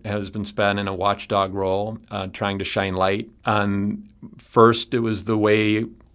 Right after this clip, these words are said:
uh, our tax money is used by our government. Later, it was the transactions between wealthy donors and elected officials and how that corrupts our government. And, and it really was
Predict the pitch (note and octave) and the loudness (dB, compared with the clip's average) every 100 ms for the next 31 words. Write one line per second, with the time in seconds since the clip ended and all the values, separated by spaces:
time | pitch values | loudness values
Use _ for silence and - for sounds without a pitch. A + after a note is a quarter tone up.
0 | - A#2 G#2+ G#2 G2+ G#2 G#2+ G2+ - A2 | -8 -4 -2 0 -2 2 2 0 -2 -2
1 | G#2+ G#2 F#2+ G#2+ G#2 G#2 G#2 G2 G2 G2 | -2 -4 -4 -4 0 2 2 2 2 2
2 | G2+ G#2 G2 G2 G#2 G#2 G#2 G2 G2 G2+ | -2 -2 -2 0 -2 -2 -4 -6 -4 -4
3 | G#2 A2 G2+ G2 F#2+ G2+ - G#2 G#2 G2+ | -2 -2 -2 2 2 2 0 -6 -6 -8
4 | - G2+ G2 F#2 F#2+ G#2 G2 F#2 F#2+ F#2+ | -6 -4 0 2 2 -2 0 0 2 0
5 | F2+ F#2+ G2 F2+ F#2 - F2+ - G#2 G2 | -2 -2 -4 -2 -2 -2 -6 -4 -4 -4
6 | G2+ F#2 F2 F#2+ F2+ F2 - G2+ G2+ G2+ | -6 -6 -2 0 0 -2 2 2 2 -2
7 | F#2+ F#2+ F#2+ F#2+ F#2+ F#2+ G2 F2+ - - | 0 0 0 0 -2 -4 -6 -10 -12 -20
8 | - - - - - _ - B2 A#2+ B2+ | -20 -20 -20 -20 -20 _ 0 2 6 6
9 | B2 A#2+ G#2+ - | 6 4 2 -2